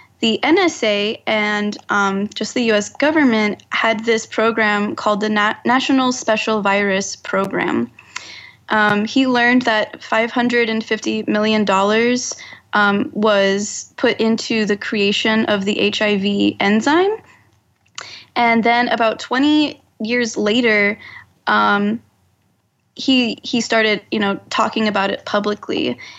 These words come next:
And there were these, um, there were these two doctors, Doctor Robert Gallo and Doctor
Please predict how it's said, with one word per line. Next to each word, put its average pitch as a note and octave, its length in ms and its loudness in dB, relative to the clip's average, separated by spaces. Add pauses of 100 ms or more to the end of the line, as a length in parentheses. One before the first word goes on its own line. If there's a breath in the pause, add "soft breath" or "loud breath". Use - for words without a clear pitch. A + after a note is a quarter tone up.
(360 loud breath)
And G#3 720 0 (480)
there A#3 260 2
were A#3 240 2
these, G#3+ 460 -2
um, G#3 640 0 (560)
there A#3+ 100 2
were A#3+ 60 4
these B3 180 0
two C4 140 0
doctors, G#3+ 560 -2
Doctor G#3+ 680 -2
Robert G#3+ 520 0
Gallo C4+ 580 2
and G#3 260 -2
Doctor G#3 640 -2